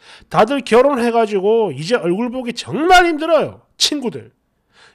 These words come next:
일주일에 못해도 두세 번씩은 보던 그런 친구들이 이제는 일 년에 한 번 보기도 힘들다 이겁니다. 아, 물론 저 같은 노총각들끼리 모이긴 하는데 몇 명 되지도 않고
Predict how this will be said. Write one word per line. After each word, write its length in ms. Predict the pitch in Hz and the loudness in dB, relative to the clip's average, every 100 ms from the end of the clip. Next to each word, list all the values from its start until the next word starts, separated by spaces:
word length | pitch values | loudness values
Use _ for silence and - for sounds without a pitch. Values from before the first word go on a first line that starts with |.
| - | -4
일주일에 540 | 294 311 339 302 269 | -2 0 0 2 2
못해도 480 | 220 165 - 269 269 | 0 -2 -4 -4 -4
두세 320 | - 160 247 | -6 -6 -2
번씩은 460 | 262 285 - 269 240 | -2 -2 -2 -4 -4
보던 300 | 214 240 247 | -2 -4 -2
그런 180 | 247 247 | -2 0
친구들이 1000 | - 294 277 233 214 247 254 214 127 104 - - - | -2 -4 -2 0 0 -2 -6 -6 -8 -14 -20 -20 -14
이제는 1040 | 147 175 294 302 277 285 294 262 160 110 _ _ _ - | -10 0 2 4 4 2 0 -2 -4 -8 _ _ _ -4
일 140 | 330 | 2
년에 180 | 349 330 | 4 4
한 320 | 233 - 247 | 0 -2 0
번 100 | 320 | 0
보기도 300 | 320 311 269 | 0 -4 -4
힘들다 480 | 254 269 285 269 294 | -6 -6 -2 0 2
이겁니다. 640 | 208 247 262 254 156 95 _ _ _ - | 2 0 -2 -4 -4 -6 _ _ _ 0
아, 180 | 233 | 2
물론 300 | 285 254 294 | 2 2 0
저 120 | 220 202 | 0 0
같은 300 | 277 285 226 | 0 -2 -2
노총각들끼리 840 | 240 - 302 269 269 - 262 233 | -2 -2 -2 -2 -4 -8 -6 -4
모이긴 380 | 165 214 262 247 | -2 -2 -2 -2
하는데 680 | 247 240 226 254 247 156 117 | -2 0 0 -2 -2 -6 -2
몇 160 | 196 | -2
명 180 | 269 294 | -2 -4
되지도 340 | - 160 226 262 | -8 -8 -2 -2
않고 540 | 214 262 269 156 | 0 -2 -4 -4